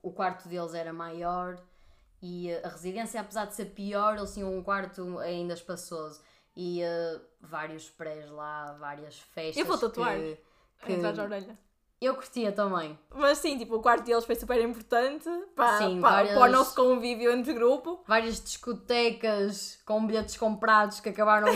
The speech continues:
Speaker 1: por,
Speaker 2: <laughs>
Speaker 1: eh, não servir de nada porque ficámos lá.
Speaker 2: Ah,
Speaker 1: Eh,
Speaker 2: mas foi muito, tinha tan-, tenho tanta saudade.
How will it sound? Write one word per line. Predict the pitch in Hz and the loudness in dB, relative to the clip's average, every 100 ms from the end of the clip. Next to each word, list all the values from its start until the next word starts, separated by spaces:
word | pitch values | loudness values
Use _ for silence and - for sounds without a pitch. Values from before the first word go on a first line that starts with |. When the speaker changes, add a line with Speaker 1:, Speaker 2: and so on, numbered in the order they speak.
| 202 | 4
Speaker 1:
por, | 214 220 214 | 0 0 0
Speaker 2:
<laughs> | 208 | -2
Speaker 1:
eh, | 214 208 202 202 202 | 0 0 0 -2 -2
não | 226 | -4
servir | 226 220 226 | -2 -2 0
de | |
nada | 220 226 214 | 2 4 4
porque | - 320 277 | 4 2 -4
ficámos | 220 196 190 190 | -2 0 0 0
lá. | 214 294 339 349 - - - - - | 4 6 6 0 -8 -14 -18 -8 6
Speaker 2:
Ah, | 240 226 | 8 8
Speaker 1:
Eh, | 220 | 6
Speaker 2:
mas | 226 | 2
foi | 277 | 0
muito, | 262 - | -2 -8
tinha | - 269 | -10 -10
tan-, | 269 247 | -10 -14
tenho | - 247 | -10 -10
tanta | 254 254 262 | -8 -8 -8
saudade. | 269 262 247 - | -8 -8 -8 -12